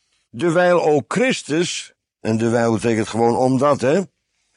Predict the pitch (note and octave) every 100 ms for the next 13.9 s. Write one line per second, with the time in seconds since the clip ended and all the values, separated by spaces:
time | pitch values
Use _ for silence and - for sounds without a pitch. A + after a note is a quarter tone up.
0 | _ _ D#3+ E3+ F3 D#3 F#3 F3+ - F#3+
1 | G#3+ - F#3 F#3 - F#3+ F#3+ D#3+ A3 A3
2 | - - - _ - F3 E3+ E3+ D#3+ C#3
3 | C3 C3 A2 E2 - - - _ _ _
4 | _ _ _ _ _ _ _ _ C3+ C#3+
5 | F3 D#3+ B2 G#2 C3+ C3 C3+ D3+ B2 A#2
6 | G#2 G2+ F2 E2 D#2+ C#2+ _ _ _ _
7 | _ _ _ _ - G2+ F#2 D#2 C#2+ B1+
8 | _ F2 F2+ - _ _ _ A2 C3+ D3+
9 | D3 - C3 C#3+ F3 - C#3 A#2+ G#2 G#2
10 | F3 F3 _ _ _ _ - E3 D#3 F#3
11 | F#3+ E3+ E3+ D#3 D#3+ - D#3 C#3 D#3 D3
12 | D3 D3 A#2 F3+ G3 E3+ C#3+ D3 C3+ -
13 | - B2+ B2 G#2+ A#2 A#2 A2+ G#2+ C#3+